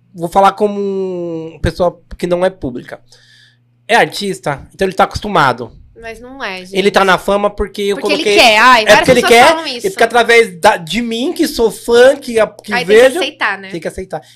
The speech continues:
Speaker 1: E não é bem assim. Em
Speaker 2: Não,
Speaker 1: tudo você tem que ter um
Speaker 2: em
Speaker 1: respeito.
Speaker 2: tudo, é, tipo, é respeito com as pessoas mesmo, assim.
Speaker 1: No, no reality, vamos voltar um pouquinho só pro reality.
Speaker 2: Uhum.
Speaker 1: O segundo, qual foi a, a principal diferença do primeiro do, pro segundo que você sentiu?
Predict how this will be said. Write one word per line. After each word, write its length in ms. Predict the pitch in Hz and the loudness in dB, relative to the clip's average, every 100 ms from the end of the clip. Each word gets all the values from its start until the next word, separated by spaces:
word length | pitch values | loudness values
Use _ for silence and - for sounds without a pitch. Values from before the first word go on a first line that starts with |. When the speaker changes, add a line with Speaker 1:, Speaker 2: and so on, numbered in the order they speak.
| _ | _
Speaker 1:
E 40 | |
não 100 | 381 | -8
é 40 | 247 | -6
bem 160 | 196 | -4
assim. 340 | 165 151 139 175 | -4 -6 -8 -8
Em 60 | 294 | -4
Speaker 2:
Não, 60 | |
Speaker 1:
tudo 260 | - 254 185 | 0 2 2
você 60 | |
tem 120 | - 151 | -2 -4
que 60 | |
ter 60 | 170 | -2
um 40 | |
Speaker 2:
em 80 | 147 | -4
Speaker 1:
respeito. 340 | 143 139 131 330 | -4 -4 -4 -6
Speaker 2:
tudo, 240 | 339 320 | -10 -12
é, 320 | 320 320 349 | -14 -12 -12
tipo, 180 | 330 - | -14 -16
é 40 | |
respeito 420 | 311 330 339 381 - | -16 -14 -16 -16 -12
com 80 | |
as 100 | 415 415 | -12 -10
pessoas 460 | 554 - 523 453 | -14 -12 -12 -12
mesmo, 340 | 320 233 208 214 | -12 -14 -16 -20
assim. 320 | 208 208 190 _ _ _ _ _ _ - - | -20 -20 -20 _ _ _ _ _ _ -20 -6
Speaker 1:
No, 220 | 202 214 | -2 2
no 100 | 220 | 4
reality, 520 | 202 190 190 190 196 175 | 6 6 4 0 -6 -8
vamos 360 | 156 147 214 | -8 -8 -6
voltar 180 | 190 190 | -4 -6
um 60 | 165 | -6
pouquinho 220 | 160 165 | -10 -6
só 80 | 165 | -6
pro 140 | 180 | -4
reality. 420 | 170 135 113 - | 0 0 -2 -8
Speaker 2:
Uhum. 360 | 113 262 320 381 _ _ | -18 -18 -20 -20 _ _
Speaker 1:
O 160 | - 180 | -10 -6
segundo, 720 | - 240 185 185 143 120 113 - _ _ _ _ - - - _ | 0 0 0 -4 -4 -6 -14 -18 _ _ _ _ -20 -20 -20 _
qual 180 | - 330 | -8 -8
foi 260 | - 240 202 | 0 2 4
a, 300 | 185 - 185 | 2 -4 -8
a 40 | |
principal 500 | - 233 233 170 254 | -8 -8 -6 2 2
diferença 540 | 302 - 220 190 170 165 | 2 0 0 0 -2 -4
do 100 | 165 | -4
primeiro 480 | 170 165 190 233 | -4 2 4 4
do, 160 | 226 226 | 2 -10
pro 200 | - - | -10 -8
segundo 420 | - 185 165 170 | -4 -4 -4 -6
que 100 | 160 | -6
você 220 | 165 160 | -8 -8
sentiu? 500 | 156 165 151 123 110 | -10 -14 -12 -12 -12